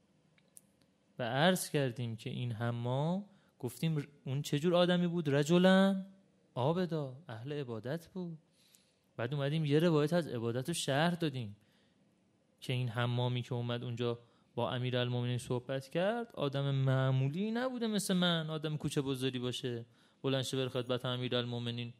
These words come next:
حالا بگه یه چیزی. نه، اهل عبادت بوده. و عرض کردیم این س-، اصراری که به امیرالمومنین کرد، این که فرمود نه بیشتر بگو، موجب شد اهل سر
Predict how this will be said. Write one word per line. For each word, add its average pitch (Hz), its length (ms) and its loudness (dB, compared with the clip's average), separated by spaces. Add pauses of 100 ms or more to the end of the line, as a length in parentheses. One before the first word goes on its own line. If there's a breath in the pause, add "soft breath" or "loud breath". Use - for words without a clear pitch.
حالا 226 240 -4
بگه 151 240 -2
یه 135 120 -2
چیزی. 120 300 -8
نه، 139 460 2 (260)
اهل 117 240 -6
عبادت 123 540 -8
بوده. 156 300 -14 (1600 soft breath)
و 120 40 -2
عرض 151 380 2
کردیم 185 640 2
این 175 180 0
س-، - 240 0 (180)
اصراری 185 680 4
که 175 180 -2
به 160 60 2
امیرالمومنین 143 920 -4
کرد، 110 340 -8 (440 soft breath)
این 139 100 -6
که 165 100 0
فرمود 151 580 2 (320 loud breath)
نه 139 380 10
بیشتر 120 640 -2 (120)
بگو، 226 560 6 (340)
موجب 127 320 2
شد 165 280 -2
اهل 117 280 -4
سر 180 680 2